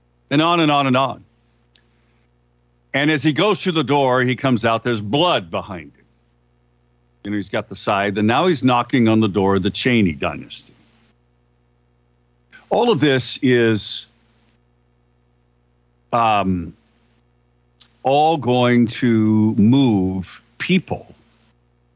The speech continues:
one way or the other. Which way do you think it'll be? And, uh, folks, if you couple this with the Mar-a-Lago raid,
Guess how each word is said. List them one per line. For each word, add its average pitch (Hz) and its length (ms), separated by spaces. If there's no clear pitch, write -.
one 147 240
way 202 140
or 180 60
the 143 180
other. 98 460
Which - 160
way 147 120
do 120 80
you 110 100
think 107 220
it'll 87 180
be? 67 140
And, 151 120
uh, 156 60
folks, - 360
if 165 320
you 143 120
couple 220 280
this 165 180
with 151 120
the 127 60
Mar-a-Lago 123 680
raid, 123 460